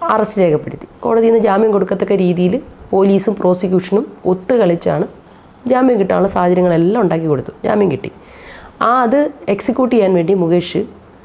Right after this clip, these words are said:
എസ് ഐ ടിയുടെ മുന്നിൽ ഹാജരാകുന്നു. സ്വാഭാവികമായും അതേ സമയം അദ്ദേഹത്തിന് വടക്കാഞ്ചേരി കേസുണ്ട്. പോലീസ് അപ്പം തന്നെ വടക്കാഞ്ചേരി പോലീസിന് കൈമാറേണ്ടതാണ്.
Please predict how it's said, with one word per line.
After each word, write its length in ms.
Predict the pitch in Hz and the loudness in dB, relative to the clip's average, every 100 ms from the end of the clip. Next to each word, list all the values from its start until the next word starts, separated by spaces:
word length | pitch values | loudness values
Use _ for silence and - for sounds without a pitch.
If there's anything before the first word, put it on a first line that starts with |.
| - - - | -20 -12 -6
എസ് 160 | 196 208 | -2 -2
ഐ 60 | |
ടിയുടെ 180 | 202 185 | 0 0
മുന്നിൽ 220 | 160 170 | 2 2
ഹാജരാകുന്നു. 560 | 185 180 175 139 123 - - - - - - - - | 0 0 0 -2 -6 -12 -16 -18 -20 -20 -20 -6 -2
സ്വാഭാവികമായും 720 | 208 262 285 277 240 220 214 | 0 2 2 2 2 2 2
അതേ 280 | 180 208 269 | 2 2 2
സമയം 320 | 196 196 196 | 0 2 2
അദ്ദേഹത്തിന് 320 | 180 180 190 | 2 0 0
വടക്കാഞ്ചേരി 560 | 170 170 208 175 156 165 | 0 0 0 2 0 0
കേസുണ്ട്. 400 | 143 139 131 - - - - - - - - | -4 -4 -8 -10 -16 -20 -20 -20 -20 -16 -2
പോലീസ് 380 | 202 226 240 214 | 0 2 2 -2
അപ്പം 260 | 185 240 233 | -2 -2 0
തന്നെ 160 | 196 190 | 0 0
വടക്കാഞ്ചേരി 480 | 180 - 196 202 | 0 0 0 0
പോലീസിന് 400 | 196 165 165 180 180 | 0 -2 -2 -2 0
കൈമാറേണ്ടതാണ്. 720 | 180 190 190 202 202 196 147 | 0 0 0 0 0 0 -2